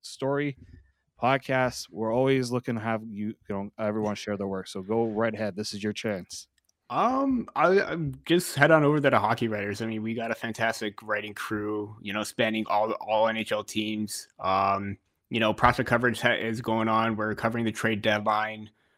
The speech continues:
Speaker 2: Um, you know, it, it, it, it's just nonstop coverage over there. So I, I highly recommend giving every, every piece a read, whether it's, you know, um, Leafs. I'm gonna throw in the Canadiens because, you know, the Montreal Canadiens are pretty good.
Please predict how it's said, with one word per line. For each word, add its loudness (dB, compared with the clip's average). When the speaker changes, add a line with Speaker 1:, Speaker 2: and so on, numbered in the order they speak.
Speaker 2:
Um, 2
you -6
know, -2
it, -2
it, -4
it, 2
it's 0
just 0
nonstop 6
coverage 4
over 0
there. -2
So -2
I, 2
I 4
highly 4
recommend 2
giving -2
every, 0
every 2
piece -4
a -10
read, -8
whether -6
it's, -12
you -6
know, -4
um, -2
Leafs. 6
I'm -4
gonna -4
throw -4
in 0
the 4
Canadiens 2
because, 0
you -2
know, 0
the -10
Montreal -4
Canadiens -12
are 0
pretty -6
good. -6